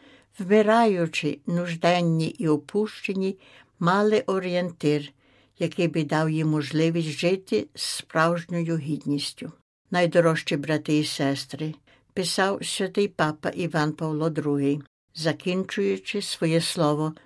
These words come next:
до осіб з фізичними і психічними вадами, інвалідів, хворих і похилих віком. "Я прошу у вас молитов, які особливо милі Богові.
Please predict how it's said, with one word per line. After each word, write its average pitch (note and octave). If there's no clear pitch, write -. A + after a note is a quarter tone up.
до E3
осіб F3+
з -
фізичними F3
і E3+
психічними E3
вадами, C#3+
інвалідів, E3+
хворих E3+
і F3+
похилих D#3
віком. C#3+
"Я A3
прошу A3
у A#3
вас F#3+
молитов, F3+
які F3
особливо F#3+
милі E3
Богові. C#3+